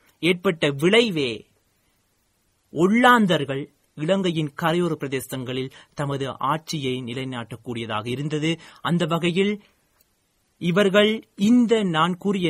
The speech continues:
நான்காவது கூறிய விடயத்தை, அதாவது போர்த்துகேயிடமிருந்து கைப்பற்றப்படும் கோட்டைகளில் மன்னன் விரும்பினால் மாத்திரமே ஒல்லாந்து படையை நிறுத்தி வைக்கலாம் என்ற விடயத்தை ஒல்லாந்தர் மீறும் சந்தர்ப்பத்தில் ஆயிரத்தி அறுநூற்றி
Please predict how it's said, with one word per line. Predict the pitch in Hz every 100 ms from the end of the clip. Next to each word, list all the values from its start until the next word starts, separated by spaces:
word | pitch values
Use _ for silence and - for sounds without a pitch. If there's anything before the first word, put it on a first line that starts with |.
| 143
நான்காவது | 147 170 202 196 180 160
கூறிய | - 139 139 131
விடயத்தை, | 120 147 156 147 - 131 -
அதாவது | 117 127 151 190 196
போர்த்துகேயிடமிருந்து | 175 190 180 175 - 151 139 135 135
கைப்பற்றப்படும் | - 143 156 143 135 123 123
கோட்டைகளில் | 147 151 165 160 170 185 - - -
மன்னன் | 151 170 214 233 196
விரும்பினால் | 143 156 151 156 143 127
மாத்திரமே | 120 143 - 151 156 165 175 - -
ஒல்லாந்து | 147 175 196 185 160
படையை | - 143 143 147
நிறுத்தி | 143 147 180 -
வைக்கலாம் | 147 151 160 190 190 190
என்ற | 170 151
விடயத்தை | 143 156 151 - 147 160 - - _ _ _ _ _
ஒல்லாந்தர் | 147 208 226 196 160 156 143 131
மீறும் | 147 196 226 196
சந்தர்ப்பத்தில் | - 165 156 151 151 - 147 123
ஆயிரத்தி | 131 185 190 180 185
அறுநூற்றி | 160 165 175 165